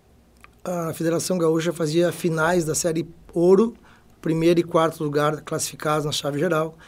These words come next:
e de quinto a oitavo fazia um quadrangular pra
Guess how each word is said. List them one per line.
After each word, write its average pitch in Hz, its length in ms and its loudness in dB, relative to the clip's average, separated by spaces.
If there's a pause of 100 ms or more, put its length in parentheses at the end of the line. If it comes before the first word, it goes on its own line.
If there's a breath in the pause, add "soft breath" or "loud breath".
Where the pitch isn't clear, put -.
(280 loud breath)
e 180 60 -4
de 165 160 0
quinto 208 340 2
a 202 40 6
oitavo 185 760 2 (220 loud breath)
fazia 165 340 -4
um 180 60 -4
quadrangular 165 720 2
pra 165 200 -6